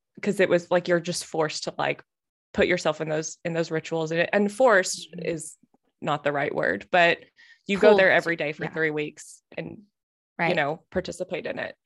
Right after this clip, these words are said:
Speaker 1: And
Speaker 2: Well, I hope
Speaker 1: I don't
Speaker 2: that
Speaker 1: know.
Speaker 2: this can help fill that void. I, I don't know what
Speaker 1: That's what I
Speaker 2: that's
Speaker 1: was
Speaker 2: like,
Speaker 1: thinking.
Speaker 2: but I, but I remember what it's like,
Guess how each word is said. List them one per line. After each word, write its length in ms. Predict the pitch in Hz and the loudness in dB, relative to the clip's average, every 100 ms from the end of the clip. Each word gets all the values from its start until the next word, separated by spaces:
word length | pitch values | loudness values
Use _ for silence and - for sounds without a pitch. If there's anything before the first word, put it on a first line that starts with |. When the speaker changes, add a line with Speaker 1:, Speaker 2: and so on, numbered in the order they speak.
| - | -6
Speaker 1:
And 400 | 175 165 156 180 _ _ _ _ _ _ - | 0 0 -2 -6 _ _ _ _ _ _ -6
Speaker 2:
Well, 100 | 190 | -2
I 120 | 208 | 0
hope 260 | 208 190 185 | 0 0 0
Speaker 1:
I 60 | 151 | 0
don't 100 | 180 | -4
Speaker 2:
that 120 | 233 | -6
Speaker 1:
know. 100 | - _ _ _ | -10 _ _ _
Speaker 2:
this 280 | 185 175 - | 0 2 -2
can 200 | - 185 | -4 -4
help 420 | 170 165 156 - - - _ _ _ _ _ _ _ | -2 -4 -4 -8 -20 -20 _ _ _ _ _ _ _
fill 280 | - - 165 | -14 -6 -4
that 220 | 160 147 | -4 -6
void. 480 | - 156 151 151 - _ _ _ _ _ _ _ _ _ - | -4 -4 -2 -4 -8 _ _ _ _ _ _ _ _ _ -2
I, 500 | 170 175 175 175 - _ | 0 0 0 -2 -6 _
I 100 | 180 | -2
don't 140 | 196 220 | 0 0
know 80 | 226 | 2
what 160 | 214 | 2
Speaker 1:
That's 20 | - | 2
what 60 | |
I 40 | 175 | -2
Speaker 2:
that's 60 | 175 | -2
Speaker 1:
was 60 | - | -4
Speaker 2:
like, 200 | 170 160 | -4 -4
Speaker 1:
thinking. 120 | - | -8
Speaker 2:
but 100 | 175 | -8
I, 160 | 170 170 _ _ _ | -6 -8 _ _ _
but 100 | - 180 | -2 -2
I 20 | |
remember 600 | 180 190 180 175 175 175 | 0 -2 0 -2 -2 -4
what 160 | 165 160 | -4 -6
it's 240 | 156 - | -8 -8
like, 340 | 156 151 147 | -6 -4 -4